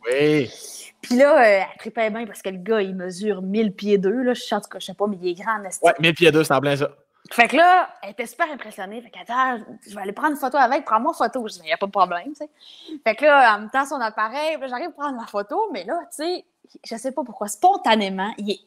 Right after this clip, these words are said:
Speaker 2: vraiment grand. Puis là, je lui ai dit, « Hey, oh, you're almost a tree. »
Speaker 1: <laughs>
Speaker 2: Mais là,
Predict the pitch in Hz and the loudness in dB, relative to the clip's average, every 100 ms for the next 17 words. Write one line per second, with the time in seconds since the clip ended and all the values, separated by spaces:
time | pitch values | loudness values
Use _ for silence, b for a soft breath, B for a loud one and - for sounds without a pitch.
0 | _ _ 196 254 247 185 180 196 190 - | _ _ -4 -2 0 -4 -8 -10 -10 -2
1 | 302 233 202 190 220 226 359 403 427 466 | 0 0 -2 -2 -2 2 6 6 8 6
2 | 277 185 202 220 240 285 330 247 214 294 | 6 2 -2 0 2 0 -2 -4 -8 -6
3 | 359 370 277 _ _ _ _ - - 165 | -4 -4 -6 _ _ _ _ -20 -8 -8
4 | - 196 - - 170 - _ - _ _ | -2 -2 -2 -4 -6 -8 _ -20 _ _
5 | - 233 247 240 - 269 | -4 2 2 0 -2 2